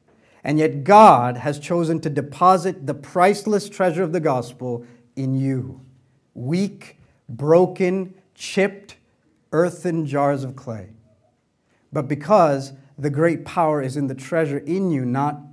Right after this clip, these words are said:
about you. It's not the jar of clay, it's the treasure in you. So you're an ambassador,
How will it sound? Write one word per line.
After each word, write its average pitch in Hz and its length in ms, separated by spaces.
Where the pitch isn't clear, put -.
about 127 320
you. 147 380
It's - 180
not 165 220
the 175 80
jar 175 300
of 175 100
clay, 131 340
it's 131 160
the 143 120
treasure 139 460
in 123 260
you. 101 160
So - 140
you're 165 240
an 190 80
ambassador, 151 800